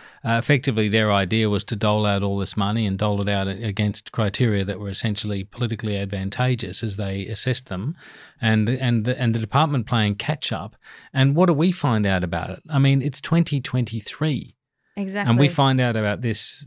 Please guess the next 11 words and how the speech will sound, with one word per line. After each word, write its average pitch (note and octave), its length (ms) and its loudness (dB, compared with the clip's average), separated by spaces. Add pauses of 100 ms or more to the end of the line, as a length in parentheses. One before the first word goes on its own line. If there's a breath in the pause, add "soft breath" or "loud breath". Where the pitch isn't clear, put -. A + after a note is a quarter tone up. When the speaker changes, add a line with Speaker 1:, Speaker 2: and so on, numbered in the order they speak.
(100)
Speaker 1:
that A#2+ 280 -2
was G#2+ 120 -4
going G#2+ 260 0
on G2+ 140 0
in G2 80 -2
twenty G#2 320 -4
eighteen. G2+ 640 -4 (540)
It's, - 480 -2 (600)
I B2 40 -6
mean, G#2+ 200 2
it, G2 180 -10